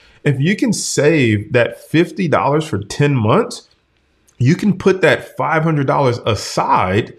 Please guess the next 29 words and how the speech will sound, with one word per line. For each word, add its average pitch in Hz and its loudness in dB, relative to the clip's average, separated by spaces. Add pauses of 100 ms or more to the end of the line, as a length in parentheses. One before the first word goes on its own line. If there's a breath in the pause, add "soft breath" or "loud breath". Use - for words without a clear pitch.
(280 loud breath)
So - 2
if - 0
you 220 -2
were 233 2
to 226 2
get 185 4
in 156 2
an - -2
accident 113 0
and 135 0
you 151 2
had 160 2
a 143 0
thousand 147 2
dollar 113 0
deductible, 110 0 (300 soft breath)
you 151 2
save 220 2 (140)
five 151 2
hundred 135 2
dollars 143 2
over 107 2
ten 123 -2
months 147 2
by 107 0
saving 117 0
fifty 123 -2
a 107 0
month. 127 -2